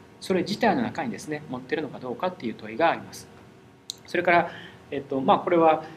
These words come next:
えー、後で議論しますですね、動物実験はですね、正当化できるのかどうか、どのような意味で正当化できるのかっていうことですね。で、あの、これはまあ前回もお話ししましたように、今日は動物実験に、まあ、あの、一応フォーカスしますけども、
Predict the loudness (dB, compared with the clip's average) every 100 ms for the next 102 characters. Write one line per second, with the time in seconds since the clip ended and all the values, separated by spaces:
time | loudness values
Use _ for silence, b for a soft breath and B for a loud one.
0 | B -2 0 2 2 0 -2 -6 -4 -4
1 | -4 -6 -8 -6 -6 0 4 4 2 -4
2 | -2 -4 -4 -2 0 0 -4 -6 -6 -6
3 | -8 -4 -2 0 0 -2 -4 -8 -8 -6
4 | -6 -4 -4 -4 -12 0 2 2 2 2
5 | 2 2 2 2 2 -2 -4 -6 -8 -12
6 | -12 -6 -4 -4 -6 -14 -14 -14 -18 -6
7 | -4 -4 B B -4 2 4 2 B B
8 | -4 -2 0 -2 -2 0 2 2 2 2
9 | 2 0 -4 -8 -8 -8 -8 -8 -8 -8
10 | 0 4 6 6 2 -2 -6 0 0 0
11 | -4 B B -16 -6 -6 -6 -12 -6 -4
12 | -4 -4 2 0 0 -6 -6 -6 -8 -10
13 | -6 -6 -6